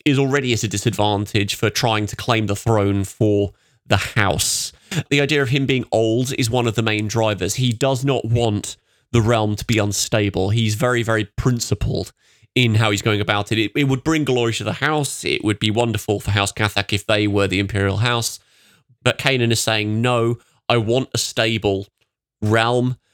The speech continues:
and I'm too old to guarantee that, because yes, there will be a civil war, there will be fighting,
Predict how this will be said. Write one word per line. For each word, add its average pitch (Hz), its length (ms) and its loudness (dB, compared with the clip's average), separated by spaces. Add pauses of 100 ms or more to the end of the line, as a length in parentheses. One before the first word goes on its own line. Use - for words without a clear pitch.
(220)
and 110 440 2 (120)
I'm 143 220 2
too 127 220 0
old 120 260 0
to 117 60 -4
guarantee 107 540 0
that, 65 260 0 (140)
because 104 480 0 (280)
yes, 151 560 -2
there 127 180 2
will 123 200 2
be 117 140 2
a 101 60 0
civil 101 300 -2
war, 127 300 2
there 113 180 0
will 117 180 0
be 110 120 0
fighting, 127 600 -2